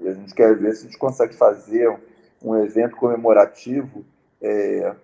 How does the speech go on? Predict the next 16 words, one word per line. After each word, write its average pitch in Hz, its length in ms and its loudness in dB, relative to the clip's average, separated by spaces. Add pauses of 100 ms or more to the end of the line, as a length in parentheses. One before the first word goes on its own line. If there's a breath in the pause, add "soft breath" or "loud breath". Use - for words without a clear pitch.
(120)
bem - 120 -10
bacana, 151 640 0
né? 139 280 -6
Que, 156 360 -8 (680)
que 135 80 -14
o 139 180 -8
digno 135 380 -8
que 139 120 -10
o, 131 60 -4
o, 117 680 -6
o - 20 -10
Brasil 107 320 6
Kennel 113 220 -2
Club 120 280 -2
merece, 110 720 4
né? 110 220 -4